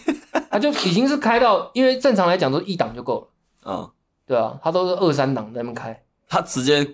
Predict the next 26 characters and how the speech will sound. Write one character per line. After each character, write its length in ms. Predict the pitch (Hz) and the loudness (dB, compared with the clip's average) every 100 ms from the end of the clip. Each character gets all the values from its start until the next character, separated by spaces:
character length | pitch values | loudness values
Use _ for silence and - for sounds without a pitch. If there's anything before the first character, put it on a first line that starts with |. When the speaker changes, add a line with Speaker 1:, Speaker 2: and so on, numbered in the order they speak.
| - | 0
Speaker 2:
飙 240 | 127 123 | 2 2
起 120 | 143 | -2
来。 100 | - | -2
Speaker 1:
对， 160 | 143 123 | 0 2
然 100 | 135 | 2
后 60 | |
教 140 | 147 175 | 2 2
练 120 | 160 | 2
冲 220 | 156 147 | 0 0
出 80 | 147 | 2
来 120 | 120 123 135 127 | 0 -2 -8 -4
拦 160 | 120 | -2
他 140 | 131 135 | 0 -2
车， 220 | 139 117 | -2 -4
你 80 | 113 | -6
知 60 | |
道 60 | 113 | -8
吗 80 | 113 _ _ - | -10 _ _ -2
？“开 100 | 403 | 2
那 60 | |
么 60 | 381 | 4
快 100 | 349 | 4
干 160 | 339 | 2
什 80 | 208 | 0
么 100 | 170 | 2
啦？” 280 | 190 98 - | 2 0 -6